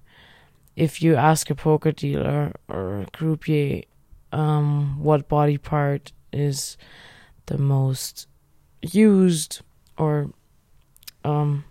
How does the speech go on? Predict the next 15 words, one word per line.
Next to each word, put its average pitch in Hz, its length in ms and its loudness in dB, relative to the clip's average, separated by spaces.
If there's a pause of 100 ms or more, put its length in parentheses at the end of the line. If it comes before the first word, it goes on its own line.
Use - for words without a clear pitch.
(400)
I 156 60 -2
don't 151 140 0
know, 160 220 2 (320)
in 156 360 0
during 147 280 -2
the 143 60 -6
job, - 340 -6
it's - 220 -10
definitely - 540 -12
the 60 100 -12
back. - 500 -12
And - 120 -8
I'm 76 180 -10
like, - 260 -18
"Ah." - 640 -16